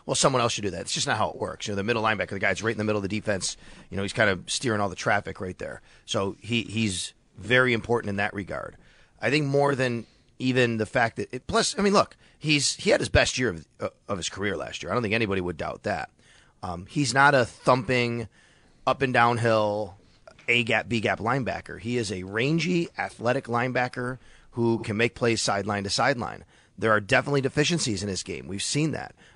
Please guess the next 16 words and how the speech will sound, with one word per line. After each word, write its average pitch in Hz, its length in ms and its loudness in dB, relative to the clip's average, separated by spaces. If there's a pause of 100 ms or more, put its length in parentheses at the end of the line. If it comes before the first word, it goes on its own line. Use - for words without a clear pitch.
Um, 95 240 -6
he 117 240 0
gets 117 520 2 (120)
out 117 120 2
physicaled 135 460 -2
sometimes 90 580 -4
at 101 140 -6
the - 60 -6
point 113 180 -2
of 113 80 0
attack. 135 320 0
There's 92 200 -6
no 98 160 0
doubt 104 200 2
about 113 280 0
that. - 260 -10